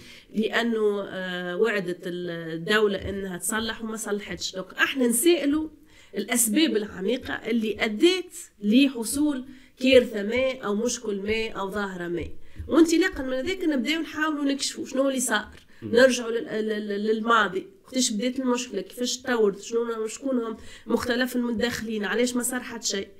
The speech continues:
Speaker 1: باش الناس هذوما من بعد، ونحاولوا كل شيء نثبتوه بيان سور بالشهادات وبالوثائق، باش من بعد الناس هذوما نجموا نسائلوه علاش ما عملتوش.
Speaker 2: مم.
Speaker 1: لانه صاحب الاستقصائي مش فقط يكشف، هو يسائل، يعاين المسؤول ويسائله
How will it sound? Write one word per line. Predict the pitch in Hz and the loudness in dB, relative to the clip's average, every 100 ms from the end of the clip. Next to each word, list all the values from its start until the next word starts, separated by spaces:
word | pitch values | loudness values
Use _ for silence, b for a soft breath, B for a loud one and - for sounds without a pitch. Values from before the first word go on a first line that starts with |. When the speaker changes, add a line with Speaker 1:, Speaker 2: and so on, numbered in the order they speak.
| B B 233 | B B 2
Speaker 1:
باش | 247 254 | 4 6
الناس | 359 349 | 4 2
هذوما | 262 233 254 214 | 0 0 0 -2
من | 202 | -4
بعد، | 190 170 247 - | -2 -4 -8 -10
ونحاولوا | 208 208 302 285 254 | -8 4 6 6 2
كل | 269 254 | -2 -4
شيء | 320 277 | -2 -2
نثبتوه | 262 - 277 233 | -6 -6 0 0
بيان | 196 196 | 2 -2
سور | 196 208 180 - B B 208 | -2 -4 -4 -6 B B -4
بالشهادات | 214 214 196 202 294 247 | -2 0 -2 0 0 0
وبالوثائق، | 220 220 208 202 - - | -2 -2 -2 -6 -10 -4
باش | 214 | -2
من | 233 | 0
بعد | 277 311 | 2 2
الناس | 240 240 214 | 0 -4 -4
هذوما | 233 294 | -4 -6
نجموا | 247 254 220 214 | -2 0 0 -2
نسائلوه | 208 226 - 202 170 - b b b | 0 0 2 2 0 -4 b b b
علاش | 170 233 240 - | 6 10 10 10
ما | 78 | 2
عملتوش. | 80 82 - 151 160 - b b | -8 -8 -8 -8 -8 -14 b b
Speaker 2:
مم. | 123 | -2
Speaker 1:
لانه | 151 208 | 2 2
صاحب | 208 269 220 196 | 2 0 -2 -8
الاستقصائي | 190 - 185 - 311 - 175 175 - - b b b | -10 -12 -8 0 0 0 -6 -12 -20 -20 b b b
مش | 254 - | 2 4
فقط | 285 359 339 - 226 196 196 B B B | 0 0 -6 -4 0 0 -2 B B B
يكشف، | 208 262 - - - - - - | 4 6 4 -4 -6 -18 -20 -4
هو | 214 226 | 4 6
يسائل، | 214 214 349 349 180 196 | 6 4 4 4 2 2
يعاين | 196 262 247 208 | 6 6 6 2
المسؤول | 196 190 - 277 240 | -2 -2 -4 -2 0
ويسائله | 247 247 220 233 226 240 208 165 208 - | 2 2 2 4 4 4 0 -2 -4 -10